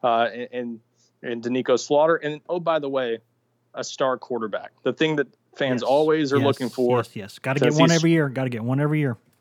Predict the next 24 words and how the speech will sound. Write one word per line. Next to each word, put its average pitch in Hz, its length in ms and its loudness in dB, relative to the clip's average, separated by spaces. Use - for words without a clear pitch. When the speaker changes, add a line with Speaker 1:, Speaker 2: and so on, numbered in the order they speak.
Speaker 1:
And 135 180 2
you 131 80 2
struggled, 185 580 0
you've 139 160 -4
seen 165 280 -6
Tennessee 170 340 -4
struggle 143 500 0
to 147 80 -2
get 156 200 -2
that 120 160 0
one 113 100 -10
a 113 40 -8
little 117 180 -4
bit 117 180 0
in 117 80 -2
recent 117 340 -8
years, 117 200 -2
the 107 100 -4
highly 123 380 0
ranked 123 260 -6
guy 117 220 2
that 113 120 -8
everybody 120 360 -2
covets. 120 480 -6